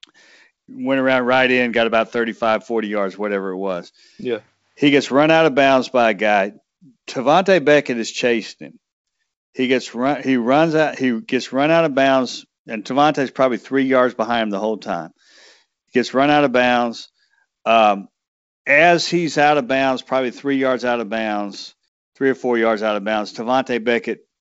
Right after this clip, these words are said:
Speaker 1: bumps into him. Not, nothing, shouldn't have been a penalty or nothing like that. They just bumped into each other
Speaker 2: Mm-hmm.
Speaker 1: as Spe-, as Spencer went down. They gave Tavante Beckett a,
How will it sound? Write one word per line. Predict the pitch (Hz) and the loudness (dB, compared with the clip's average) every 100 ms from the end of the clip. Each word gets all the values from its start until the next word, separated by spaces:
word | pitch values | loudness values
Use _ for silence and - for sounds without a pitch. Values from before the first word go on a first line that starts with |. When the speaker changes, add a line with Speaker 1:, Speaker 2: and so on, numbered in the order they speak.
| - | -18
Speaker 1:
bumps | - 117 120 - | -6 -2 0 -2
into | 120 104 - 95 78 | -4 -6 -8 -12 -12
him. | 82 _ _ | -16 _ _
Not, | 220 226 208 | -2 -2 -2
nothing, | 196 - 170 175 160 | -8 -4 0 2 0
shouldn't | 151 202 185 | 2 2 2
have | 170 | 2
been | 170 | 2
a | 147 | 2
penalty | 147 147 143 139 135 | 0 2 4 4 4
or | |
nothing | 131 143 | 2 2
like | 139 127 | 2 0
that. | 120 110 | 0 -2
They | 120 | -2
just | 131 - | -2 2
bumped | 131 117 | 0 2
into | 120 104 | -2 -2
each | 95 - | -6 -6
other | 87 78 - _ _ _ _ - | -8 -8 -16 _ _ _ _ -18
Speaker 2:
Mm-hmm. | 135 127 | -4 0
Speaker 1:
as | 123 | 2
Spe-, | - 151 | 0 0
as | 135 123 120 | 2 2 0
Spencer | - 131 113 113 | 0 0 0 -2
went | 110 92 | -2 -6
down. | 95 85 78 - _ _ _ _ _ _ _ _ _ | -8 -10 -12 -18 _ _ _ _ _ _ _ _ _
They | - 160 | 2 2
gave | 143 151 151 | 4 4 4
Tavante | 143 131 139 139 123 113 | 2 0 0 2 -2 0
Beckett | 131 120 110 - _ | 0 0 -4 -8 _
a, | 113 110 104 101 | -2 -2 -2 -6